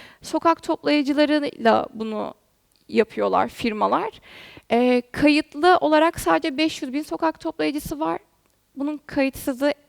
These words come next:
bu rakamdan çok daha fazla. Ve bu toplanan maddeler de kayıt altına alınamadığı için bizim ülkemizde, e,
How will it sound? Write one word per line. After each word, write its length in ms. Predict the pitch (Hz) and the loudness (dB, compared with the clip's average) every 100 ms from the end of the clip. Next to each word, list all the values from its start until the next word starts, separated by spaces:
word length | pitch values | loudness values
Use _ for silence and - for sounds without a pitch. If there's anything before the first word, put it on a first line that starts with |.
| _ _ | _ _
bu 100 | 226 247 - | -12 -12 -4
rakamdan 460 | 247 247 247 226 220 | -4 -2 -2 -4 -8
çok 240 | - - | -10 -4
daha 180 | 311 311 | -2 -2
fazla. 600 | 311 320 320 277 320 330 - _ _ _ _ _ _ _ _ _ - - - - | -2 0 0 2 0 0 -6 _ _ _ _ _ _ _ _ _ -20 -20 -20 -12
Ve 320 | 254 339 285 269 | 2 2 2 2
bu 260 | 370 370 - _ - | 2 2 -2 _ -4
toplanan 500 | 294 - 302 339 359 | -2 0 2 2 2
maddeler 540 | 302 277 277 320 370 | 2 4 4 4 2
de 60 | 269 | 0
kayıt 340 | - 311 - | 2 2 2
altına 320 | 320 311 294 - | -2 0 -2 2
alınamadığı 540 | 254 285 339 320 247 | 2 2 -2 -2 -2
için 380 | 240 - 349 - _ _ | -4 -4 -8 -8 _ _
bizim 260 | - 285 330 | -4 -2 -2
ülkemizde, 680 | 320 - 277 247 226 254 330 - - - _ | -4 -2 -4 -2 -4 0 0 -2 -20 -20 _
e, 720 | 233 233 240 233 233 - - | 2 4 4 2 0 -2 -6